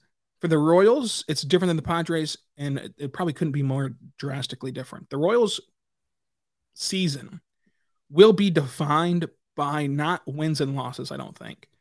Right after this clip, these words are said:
I think it'll be defined by quality of play. And, and in the sense of, like, diamond mining, you've gotta f-, how many guys do you have? Like, how many players are legit pieces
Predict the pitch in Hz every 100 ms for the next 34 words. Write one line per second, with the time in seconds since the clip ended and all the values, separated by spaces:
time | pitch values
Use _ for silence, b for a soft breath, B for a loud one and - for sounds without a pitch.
0 | _ _ _ _ _ _ 160 156 208 196
1 | 185 160 170 170 156 151 - 151 156 165
2 | 160 139 - 156 143 135 151 147 156 156
3 | 151 139 - 190 - 160 151 151 139 135
4 | - 156 - 156 165 156 139 170 135 143
5 | 151 147 151 - 214 202 - - 175 165
6 | 220 269 240 247 196 147 165 - - -
7 | - - 185 - 165 - _ _ _ _
8 | - 240 277 247 - 202 185 170 151 -
9 | _ _ _ _ _ _ - 175 170 156
10 | 139 - 180 220 220 _ - 185 165 -
11 | - 156